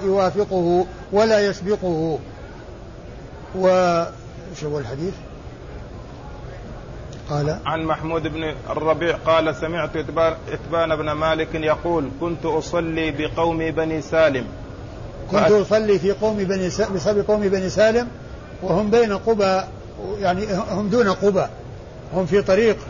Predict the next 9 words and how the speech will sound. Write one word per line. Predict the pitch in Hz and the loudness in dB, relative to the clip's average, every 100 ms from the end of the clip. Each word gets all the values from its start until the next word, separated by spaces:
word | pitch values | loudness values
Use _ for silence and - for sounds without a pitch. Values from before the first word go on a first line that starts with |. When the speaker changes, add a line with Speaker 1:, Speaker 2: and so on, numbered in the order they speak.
| - - - - - - | -14 -14 -14 -14 -10 -4
Speaker 1:
هم | 202 | 0
في | 196 | 0
الطريق | 214 208 240 | 4 2 4
إلى | 214 190 | 4 6
قبى، | 185 175 202 175 143 - - - - - - - | 4 4 4 4 2 -4 -16 -16 -16 -16 -14 -6
هم | 185 | 2
ليسوا | 226 214 208 | 4 4 0
من | 202 | -2
أهل | 175 | 0